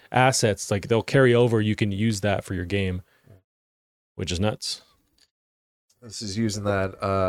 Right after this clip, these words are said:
Speaker 2: I forget what the system is called in, um,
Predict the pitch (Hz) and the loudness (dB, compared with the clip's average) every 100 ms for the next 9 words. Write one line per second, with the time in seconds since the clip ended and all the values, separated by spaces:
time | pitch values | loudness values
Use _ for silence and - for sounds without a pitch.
0 | 90 - 101 101 98 95 - 101 104 98 | 0 0 0 -2 -2 -2 -2 -2 -4 -4
1 | - 101 98 95 95 92 101 95 90 90 | 0 2 2 0 -4 -10 -6 -6 -6 -4
2 | 90 90 87 87 90 87 | -2 0 0 -2 -4 -10